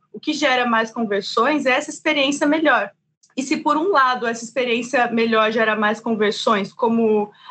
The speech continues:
aí um resultado de curto prazo, a longo prazo, a gente também pode pensar que,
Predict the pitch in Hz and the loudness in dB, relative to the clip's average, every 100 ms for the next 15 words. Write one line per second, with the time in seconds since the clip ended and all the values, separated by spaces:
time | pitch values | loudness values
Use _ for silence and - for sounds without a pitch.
0 | - 220 233 226 226 233 233 226 214 202 | 0 0 0 -2 -2 -2 -2 -2 -2 -6
1 | 220 - 302 320 247 - 220 220 311 226 | -8 -4 -2 -2 -6 -2 2 2 0 -2
2 | 208 196 _ _ - 247 277 339 330 - | -6 -6 _ _ -2 0 0 -2 -4 -4
3 | 240 226 302 240 240 240 254 - 269 262 | 0 2 0 -2 -2 -2 -4 -2 0 0
4 | 262 254 - 262 262 - 247 247 - 285 | 0 -2 -2 -2 -2 0 0 0 -6 -6
5 | 262 226 202 | -2 -2 -4